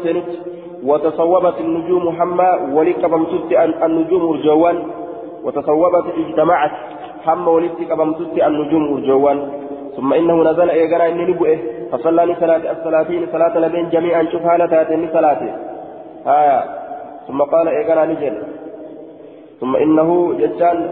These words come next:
عبد الله بن عمر جتشو. نزل نبوء. فصلى لصلاته.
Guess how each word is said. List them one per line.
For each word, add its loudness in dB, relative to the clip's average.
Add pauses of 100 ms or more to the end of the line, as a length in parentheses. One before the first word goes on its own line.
عبد -2
الله 2
بن -2
عمر 0 (160)
جتشو. -4 (1000)
نزل 2 (120)
نبوء. 0 (800)
فصلى 2
لصلاته. 2